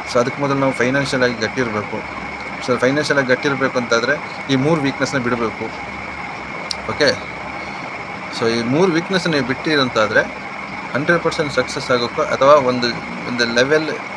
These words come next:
ನಿಮ್ಮನ್ನು ನೀವು ಮೀಟ್ ಆಗ್ತೀರ. ಅಂದರೆ ನಿಮ್ಮ ತ ನಿಮ್ಗೆ ಗೊತ್ತಾಗುತ್ತೆ. ನೀವು ಯಾರಿಗೆ ಕೂಡ ಟೈಮ್ ಕೊಡೋಕ್ಕೆ ಹೋಗಲ್ಲ, ಕೊಟ್ಟರು ಕೂಡ ಸೀಮಿತ, ಲಿಮಿಟೆಡ್ ಪೀರಿಯಡ್ ಅಂತ ಇರುತ್ತೆ. ಅದಾದ ನಂತರ ನಿಮ್ಮ ಜೊತೆ ಇರ್ತೀರ. ಇನ್ನೊಂದು ಏನಪ್ಪ ಅಂದರೆ ಸಿಂಗಲಾಗಿ ಬದುಕೋಕೆ ಕಲೀರಿ,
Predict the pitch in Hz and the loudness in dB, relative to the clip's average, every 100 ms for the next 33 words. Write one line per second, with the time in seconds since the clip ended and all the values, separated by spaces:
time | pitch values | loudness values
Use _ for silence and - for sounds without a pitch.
0 | - 123 127 135 135 131 127 120 143 160 | -8 -4 -2 0 0 0 0 0 0 0
1 | 127 107 - - - - 135 143 131 - | -2 -4 -10 -10 -10 -4 -2 2 2 2
2 | 110 104 - - - - - - - - | -4 -4 -12 -12 -10 -10 -10 -10 -10 -10
3 | - - 131 156 135 139 175 175 151 143 | -10 -4 2 4 4 2 2 4 2 2
4 | 135 131 117 - 107 - - - - - | 2 2 0 -2 -6 -6 -10 -10 -10 -10
5 | - - - 135 123 139 165 165 151 139 | -10 -10 -4 2 4 4 4 6 6 6
6 | 139 147 139 127 - 139 - 120 117 104 | 6 4 2 -2 0 0 2 2 2 -2
7 | - - - - 175 185 160 165 180 160 | -6 -10 -6 0 2 2 2 2 2 2
8 | 165 156 127 120 120 135 160 156 123 127 | -2 0 2 2 0 0 0 -2 0 0
9 | 117 110 110 104 104 101 - - - - | 2 2 -2 -4 -6 -6 -8 -10 -10 -10
10 | - - 120 151 170 165 151 156 170 165 | -10 0 2 4 2 0 0 0 0 0
11 | 139 113 113 - - - - - - - | 0 -2 -2 -4 -6 -10 -10 -10 -10 -2
12 | 202 220 196 185 175 170 190 226 - - | 2 4 6 4 2 2 2 0 -8 -12
13 | - - - - - - 190 220 220 214 | -12 -10 -10 -10 -10 -2 0 4 6 4
14 | 180 180 - - 147 127 107 | 2 0 0 -2 0 0 -2